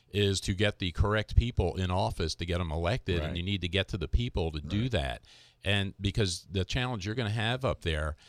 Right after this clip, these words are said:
Speaker 1: is, uh, you know, because of the legislature, I think you can veto things, but I think they can override vetoes.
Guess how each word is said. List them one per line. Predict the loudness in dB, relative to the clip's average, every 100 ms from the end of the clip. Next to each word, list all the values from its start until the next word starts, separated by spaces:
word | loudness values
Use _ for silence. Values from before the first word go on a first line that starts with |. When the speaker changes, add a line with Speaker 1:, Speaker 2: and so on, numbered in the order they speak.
| -20 -20 _
Speaker 1:
is, | -2 0 2 2
uh, | 2 2
you | 0
know, | -2
because | -2 -2 0 0
of | -2
the | -2
legislature, | 0 0 -2 -2 -2 -2 -2 0
I | 0
think | -2 -2
you | -2
can | -2
veto | 0 0 0 0
things, | -2 -4 -4
but | -2
I | 0
think | 0 -2
they | -2
can | 0
override | 0 0 0 -2 -4
vetoes. | -6 -6 -8 -10